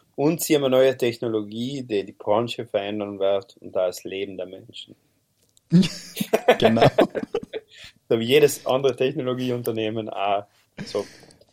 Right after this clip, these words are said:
Speaker 2: Genau. Und nachher, ja.
Speaker 1: Na, aber das Coole ist, es fängt schon so an. Genau, das ist kurz der Inhalt, aber es fängt schon so an. Ich muss ja auch sagen, Jason Bateman spielt mit.
Speaker 2: Ja,
Speaker 1: Ich liebe
Speaker 2: das hätte ich
Speaker 1: Jason
Speaker 2: nicht
Speaker 1: Bateman.
Speaker 2: sagen gewählt.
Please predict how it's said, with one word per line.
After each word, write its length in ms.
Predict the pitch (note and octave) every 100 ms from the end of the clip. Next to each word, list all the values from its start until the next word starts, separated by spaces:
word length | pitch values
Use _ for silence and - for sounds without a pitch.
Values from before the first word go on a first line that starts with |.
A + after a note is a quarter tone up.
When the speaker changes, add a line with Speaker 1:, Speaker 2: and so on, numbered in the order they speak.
| _
Speaker 2:
Genau. 460 | A#2+ B2+ A#2+ G#2 A2 - _
Und 240 | B2 A2+ A2
nachher, 640 | A2 D3 - C#3+ C3+ - _
ja. 300 | B2+ A2+ G2 G#2+ _ _ _ _ _ _ -
Speaker 1:
Na, 140 | C3+
aber 180 | C3+ B2+
das 240 | E3+ D#3
Coole 340 | - E3 F#3+ D3+
ist, 240 | C3 - -
es 80 |
fängt 280 | - B2 C#3
schon 140 | - C3
so 400 | - A#2+ A#2 A#2+
an. 140 | C#3 _ _ _ _ _ -
Genau, 180 | A#2 A2
das 120 | C#3
ist 40 |
kurz 280 | - C#3+ -
der 100 | A2
Inhalt, 220 | A2 G#2
aber 100 | -
es 100 | G#2+
fängt 260 | - A#2+ C3+
schon 180 | C3+ A#2
so 280 | A#2 A2 B2+
an. 80 | C#3+ _ _ _ _ _ _ _ _
Ich 60 | B2
muss 140 | C3+
ja 120 | - A2+
auch 40 |
sagen, 300 | - A2+ G#2+
Jason 340 | A2 G2+ - G2+
Bateman 440 | F#2 F2+ F#2+ F2+
spielt 300 | - - -
mit. 100 | _ _ _ _ _ -
Speaker 2:
Ja, 240 | G#2 G2+
Speaker 1:
Ich 80 | -
liebe 220 | A2 A#2+
Speaker 2:
das 160 | A2 -
hätte 100 | G2+
ich 60 | G2
Speaker 1:
Jason 100 | F#2+
Speaker 2:
nicht 220 | F#2 -
Speaker 1:
Bateman. 140 | F#2+
Speaker 2:
sagen 80 | F2+
gewählt. 400 | E2+ E2 F2 -